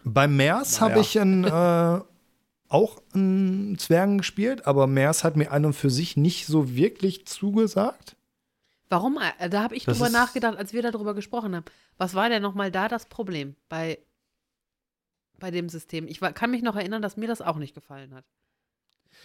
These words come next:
Speaker 2: Das ist eigentlich ein ganz schönes System gewesen damals. Das war halt sehr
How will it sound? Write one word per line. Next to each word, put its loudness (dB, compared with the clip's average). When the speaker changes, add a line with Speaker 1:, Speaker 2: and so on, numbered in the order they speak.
Speaker 2:
Das 2
ist -6
eigentlich -2
ein 2
ganz 2
schönes 2
System 0
gewesen 2
damals. 2
Das -4
war 2
halt 0
sehr 2